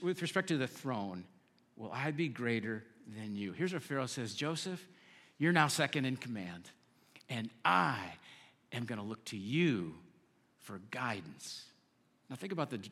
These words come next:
the, the journey of Joseph here. I mean, think about all the cards that he's been dealt. Dysfunction and rejection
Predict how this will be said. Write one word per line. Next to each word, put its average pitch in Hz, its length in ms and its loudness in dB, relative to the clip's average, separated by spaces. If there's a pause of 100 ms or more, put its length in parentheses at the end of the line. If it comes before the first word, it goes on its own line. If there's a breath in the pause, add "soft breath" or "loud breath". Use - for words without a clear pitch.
the, 113 80 -8
the 113 200 -6
journey 120 460 0
of 98 80 -4
Joseph 101 440 -6
here. 98 220 -14 (400 soft breath)
I - 40 -8
mean, 151 80 -4
think 247 200 -2
about 226 180 2
all 175 140 2
the 131 60 -4
cards - 640 -6 (640 soft breath)
that 123 120 -6
he's 120 220 0
been 104 300 -6 (360 soft breath)
dealt. 113 340 -4
Dysfunction 135 880 0 (420 soft breath)
and 139 120 0
rejection 127 880 0